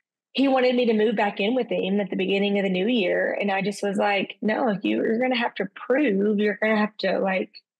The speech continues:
unwrite everything wrong you've done." And,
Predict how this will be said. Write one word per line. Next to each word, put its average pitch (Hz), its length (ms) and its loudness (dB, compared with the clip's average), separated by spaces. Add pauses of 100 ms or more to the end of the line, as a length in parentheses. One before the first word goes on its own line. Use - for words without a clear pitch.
(120)
unwrite 202 920 0
everything 208 680 0
wrong 208 440 0
you've 202 220 0
done." 185 540 -2 (160)
And, 185 540 0